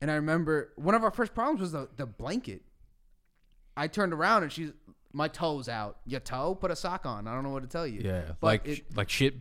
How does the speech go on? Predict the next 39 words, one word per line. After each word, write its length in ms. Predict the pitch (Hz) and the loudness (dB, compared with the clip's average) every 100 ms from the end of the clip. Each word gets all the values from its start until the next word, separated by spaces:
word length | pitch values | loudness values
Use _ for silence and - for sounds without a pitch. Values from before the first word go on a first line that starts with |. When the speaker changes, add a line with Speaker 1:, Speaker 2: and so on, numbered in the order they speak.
| - - - | -8 -12 -12
Speaker 2:
shit 280 | - - 139 | -2 0 4
piles 280 | 123 120 107 | 4 4 4
up, 160 | 110 | 2
like, 140 | 101 95 | 0 -2
very 380 | 92 95 95 87 | -2 0 0 -2
quickly. 340 | - 90 147 | -4 -2 0
Speaker 1:
I 80 | 175 | 0
thought, 340 | - 180 175 156 | 4 4 4 0
I 100 | 202 | 0
thought 140 | 311 | 0
it 80 | 185 | 0
was 120 | - | -6
easy 320 | 151 190 151 127 | -4 -2 -2 -4
to 80 | |
move 200 | 110 110 | -4 -6
out. 160 | 104 101 | -6 -6
I 40 | |
was 80 | 131 | -6
like, 140 | 165 175 | -8 -8
"This 120 | 175 | -4
makes 220 | 180 - | -2 0
sense. 260 | 190 170 - - - - - 151 | -2 -2 -8 -20 -20 -20 -14 -4
My, 540 | 165 165 156 143 131 - - 120 | 2 2 2 0 -4 -10 -16 -8
my 160 | 131 | -8
paper 400 | 131 185 180 165 | -4 -2 0 -2
checks 380 | - 143 120 - | -4 -6 -6 -6
out." 260 | 110 98 - - - | -8 -10 -14 -20 -8
I 80 | 135 | -6
was 100 | 127 | -6
like, 160 | 113 - - - - - | -8 -12 -20 -20 -20 -10
but 100 | 143 | -4
I 40 | 135 | -2
had 180 | 147 156 | -2 -4
no 120 | 123 | -6
experience. 800 | - - 143 135 90 - - - | -6 -10 -8 -8 -8 -10 -12 -8
Speaker 2:
Yeah. 180 | - - - - - | -8 -8 -12 -12 -10
Speaker 1:
If 100 | |
you 40 | |
don't 60 | 160 | -2